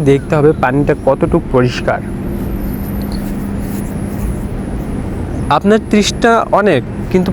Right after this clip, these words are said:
পানিটা আপনি যাচাই করবেন। যদি আপনার যদি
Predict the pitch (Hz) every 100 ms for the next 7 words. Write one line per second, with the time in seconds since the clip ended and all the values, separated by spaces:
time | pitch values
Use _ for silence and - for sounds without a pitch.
0 | 190 160 196 202 196 196 160 151 175 190
1 | 151 131 113 101 - - - - 139 165
2 | 185 254 - - - - - - - -
3 | 156 185 214 190 175 139